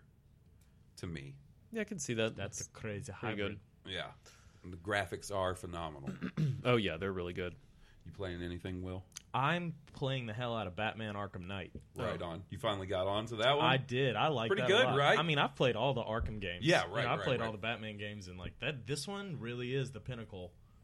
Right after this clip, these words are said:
Speaker 1: Yeah.
Speaker 2: So good.
Speaker 3: It really is good.
Speaker 2: So good.
Speaker 3: It's fantastic.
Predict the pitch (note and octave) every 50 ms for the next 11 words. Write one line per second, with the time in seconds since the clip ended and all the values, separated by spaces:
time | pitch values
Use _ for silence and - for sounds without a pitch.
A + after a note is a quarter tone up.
0 | - - - - - G2 F#2 F2+ F#2 - - - - - C#3 B2 G#2+ F#2+ G#2+ G2+
1 | F#2+ F2+ F2+ F#2+ F#2+ - - G#2+ G#2 G2 G2+ G#2+ A2 G#2+ G#2+ G#2 G#2 G2+ F#2+ -
2 | G#2 G2 G2+ A2+ G#2 F#2 G2 F2+ E2 E2+ - - - C#3 C3 C#3 C#3 - - G#2
3 | G#2+ G#2+ - - - -